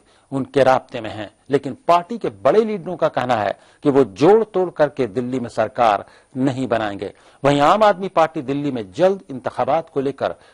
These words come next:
सदर जमहूरिया से लेकर सु-, सुप्रीम कोर्ट तक का दरवाजा खटखटा चुकी है,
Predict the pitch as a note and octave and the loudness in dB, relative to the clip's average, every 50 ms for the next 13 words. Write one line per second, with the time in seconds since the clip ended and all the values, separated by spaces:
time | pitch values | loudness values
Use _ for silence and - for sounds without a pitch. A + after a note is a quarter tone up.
0 | _ _ - - C#3 A2+ C3+ A#2+ G#2+ C#3+ C3 A2 C#3 F3 G3+ G3+ F#3 - D3 C3+ | _ _ -2 -2 -2 -2 -2 -6 -6 -8 -8 -8 -8 -2 -2 -2 0 0 -4 -6
1 | D3 C#3+ - C#3 - - - G2 _ _ _ _ - B2+ - - F3 G3 F3+ - | -6 -6 -6 -10 -10 -12 -20 -20 _ _ _ _ -14 -14 -8 -6 -6 -6 -6 -8
2 | - - D#3 D3+ _ _ - C3+ - - B2 G2+ - A#2 A2+ A#2 A2+ G#2+ G#2+ G2+ | -6 -6 -6 -6 _ _ -10 -8 -4 -4 -4 -4 -4 -6 -4 -4 -4 -2 -2 -2
3 | F#2+ - _ _ _ _ _ _ - - D#3+ - - C#3 B2 B2+ A2 - - A#2 | -4 -4 _ _ _ _ _ _ -12 -12 -12 -10 -10 -6 -2 -2 -4 -4 -6 -16
4 | - B2+ A2 G2+ G#2+ - _ | -10 -10 -8 -8 -8 -10 _